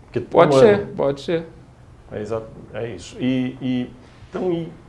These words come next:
Speaker 1: me deixe perguntar também uma outra coisa
Speaker 2: Eu
Speaker 1: que é
Speaker 2: penso que em menos de um ano não se conclui totalmente.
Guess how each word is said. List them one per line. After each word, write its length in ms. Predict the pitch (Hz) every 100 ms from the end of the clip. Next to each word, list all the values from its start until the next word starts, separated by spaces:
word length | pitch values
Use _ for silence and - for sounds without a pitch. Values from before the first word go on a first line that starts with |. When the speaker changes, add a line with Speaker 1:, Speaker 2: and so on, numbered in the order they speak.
| - 151
Speaker 1:
me 200 | 143 143
deixe 280 | 156 170 -
perguntar 460 | 156 135 127 123
também 360 | 120 120 147 156
uma 120 | 147
outra 220 | 143 139
coisa 200 | - 143
Speaker 2:
Eu 40 | 202
Speaker 1:
que 80 |
é 40 | 254
Speaker 2:
penso 140 | 247
que 80 | 247
em 120 | 240
menos 360 | 170 220 269 196
de 120 | 185
um 180 | 165 170
ano 400 | 220 156 113 98 - - - -
não 200 | 143 180
se 160 | - -
conclui 420 | 196 180 151 151
totalmente. 800 | 165 175 202 170 113 - -